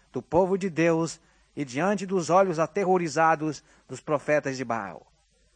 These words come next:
Depois de tamanha manifestação de poder, o povo lançou mão dos profetas de Baal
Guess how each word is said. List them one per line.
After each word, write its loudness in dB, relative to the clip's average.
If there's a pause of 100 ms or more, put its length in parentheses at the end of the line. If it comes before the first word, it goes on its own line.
(760)
Depois 2
de -4
tamanha 0
manifestação 0
de -2
poder, -6 (440)
o -2
povo 6
lançou 2
mão 0
dos -8
profetas -4
de -4
Baal 0